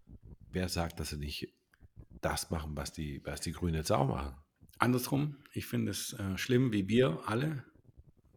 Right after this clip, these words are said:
Speaker 2: demokratischen Parteien gerade reagieren. Ähm, es kann nicht sein, jetzt auf die A F D zu zeigen.
Speaker 1: Richtig.
Speaker 2: Die A F D wächst ja nur, weil wir Raum geben.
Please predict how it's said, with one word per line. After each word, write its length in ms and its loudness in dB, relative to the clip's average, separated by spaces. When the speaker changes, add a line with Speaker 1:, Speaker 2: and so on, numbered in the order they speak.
Speaker 2:
demokratischen 600 0
Parteien 400 2
gerade 260 -2
reagieren. 520 2
Ähm, 340 2
es 160 2
kann 180 6
nicht 140 6
sein, 220 4
jetzt 120 0
auf 140 2
die 140 -6
A 100 -2
F 140 -6
D 120 2
zu 120 -4
zeigen. 380 -4
Speaker 1:
Richtig. 360 -2
Speaker 2:
Die 120 -6
A 80 0
F 120 0
D 200 4
wächst 320 4
ja 100 6
nur, 320 12
weil 160 10
wir 160 10
Raum 260 6
geben. 340 -4